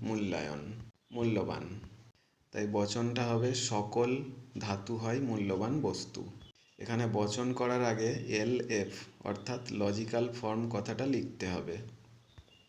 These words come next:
আর কি বচন করা হচ্ছে সেটা পাশে ব্র্যাকেটে লিখতে হবে।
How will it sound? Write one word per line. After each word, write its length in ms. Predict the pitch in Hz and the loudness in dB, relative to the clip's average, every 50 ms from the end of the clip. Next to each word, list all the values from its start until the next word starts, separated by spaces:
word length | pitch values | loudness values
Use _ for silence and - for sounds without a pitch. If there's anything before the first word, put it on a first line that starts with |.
| _ _ _ _ - | _ _ _ _ -10
আর 160 | - 104 101 101 101 - | -6 -4 -4 -4 -4 -6
কি 140 | - 117 127 123 | -4 -2 0 2
বচন 340 | 127 127 127 - 131 131 131 127 | 4 4 2 2 2 0 0 2
করা 240 | 131 123 120 120 120 | 2 2 2 0 0
হচ্ছে 360 | 127 123 120 - - - 147 151 180 180 - | -2 -4 -4 -2 0 0 0 0 0 -2 -4
সেটা 300 | - - - 110 107 120 143 160 - | -4 -4 -2 -2 -2 -2 -2 -2 0
পাশে 280 | 107 98 98 - - 147 156 | 0 0 0 0 -2 -2 0
ব্র্যাকেটে 440 | 120 107 101 95 - 101 101 135 147 | 0 0 0 0 0 -2 0 0 0
লিখতে 400 | 139 117 - - - - - 92 | 0 0 0 -2 -6 -6 -6 -4
হবে। 260 | 90 87 73 - - | -2 -2 -2 -4 -6